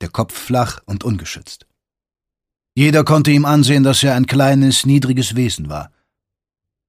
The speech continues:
Die anderen Völker des Allraums lachten deshalb über den Yaranok und trieben Späße mit ihm.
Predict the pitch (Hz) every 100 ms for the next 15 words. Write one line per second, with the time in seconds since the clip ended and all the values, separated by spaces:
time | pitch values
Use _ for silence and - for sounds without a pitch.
0 | _ _ _ 101 120 139 131 123 139 127
1 | 120 110 - 139 120 127 123 160 147 -
2 | 107 98 - 98 92 95 95 101 110 110
3 | 113 107 107 - 110 107 110 143 117 101
4 | 95 110 107